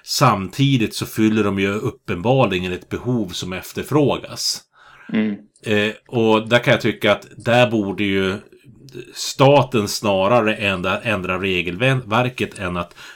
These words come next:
Speaker 1: döda de här fina initiativen som finns med doktor Online.
Speaker 2: Ja,
Speaker 1: Så, eh,
Speaker 2: jag håller med.
Speaker 1: och, och, och samma sak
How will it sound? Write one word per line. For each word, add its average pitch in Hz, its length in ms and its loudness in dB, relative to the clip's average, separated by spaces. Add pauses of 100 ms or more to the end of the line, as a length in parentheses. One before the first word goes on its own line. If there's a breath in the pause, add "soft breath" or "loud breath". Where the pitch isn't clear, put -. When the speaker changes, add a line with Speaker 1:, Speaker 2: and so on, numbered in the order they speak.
Speaker 1:
döda 98 600 2
de 101 120 0
här 98 80 0
fina 92 420 -6
initiativen 90 640 -6
som - 120 -12
finns 143 380 -4
med 101 100 -6
doktor 101 360 -4
Online. 90 460 -8 (800)
Speaker 2:
Ja, 123 80 -2
Speaker 1:
Så, 113 100 4 (580 loud breath)
eh, 143 60 2
Speaker 2:
jag 127 140 4
håller 135 200 2
med. 107 180 0 (560)
Speaker 1:
och, 139 220 0
och, 131 120 6 (140)
och 135 100 6
samma 143 360 8
sak 123 480 4